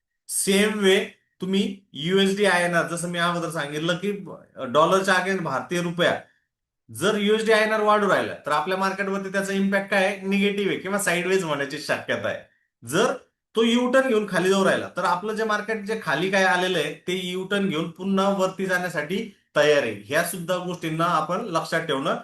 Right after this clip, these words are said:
गरजेचं आहे. म्हणजे आपल्याला त्याच्यामध्ये केव्हा इन्व्हेस्ट करायचं आहे त्याची जी झलक जी आहे ती आपल्याला रेशो चार्टवरनं भेटते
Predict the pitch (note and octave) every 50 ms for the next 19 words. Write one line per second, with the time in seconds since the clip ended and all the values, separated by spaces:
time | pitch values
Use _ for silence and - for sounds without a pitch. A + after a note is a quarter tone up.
0 | - _ _ _ B2 C#3+ C#3+ C#3+ C3+ C3+ C3 C3 G#2+ G2 - - - G#2 A2+ A#2+
1 | C3+ E3+ G#3+ A3 F3 D#3 D#3 - - G3 G#3 F#3+ E3+ F#3 G3 - - _ _ _
2 | _ _ _ - F#3 G3 G3+ G3 - B3 B3 B3 B3+ B3 A#3 A3+ A3+ - A#3+ A#3+
3 | A#3+ A#3+ A#3 A#3 A#3 A3+ A3 G#3 F#3+ - G3 G3 G3 F#3+ G3+ G3+ G3 G3+ G3 G3
4 | A3+ G3+ G3+ A3+ G3 E3 D3 C3 C3+ C#3+ D3+ D#3 F3 F3+ F3 E3+ D3+ D3+ - -
5 | - _ _ _ G3 G3 G3+ F#3 E3+ E3 F3 F3+ F#3 F#3+ F3 C#3+ D3+ F3 E3+ -
6 | G3+ F#3+ - F3+ E3+ D#3 - D#3+ D#3+ D3+ D3+ C#3+ C#3+ C3+ A#2+ G#2+ G#2 - - -
7 | G#2 F2+ _